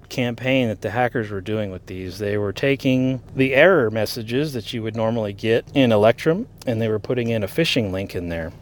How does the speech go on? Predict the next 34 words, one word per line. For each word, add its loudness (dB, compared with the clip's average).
telling 6
the 2
users 2
they 2
needed 0
to -2
download 2
an -6
updated 0
version 0
of -2
the -2
wallet. -4
What 0
the -2
users 0
didn't 4
know -4
is -6
that -2
updated -4
version -2
of -4
the -4
wallet 4
was -6
the -6
hacker's 0
updated -2
version, -2
and -4
they -4
would -4
steal 2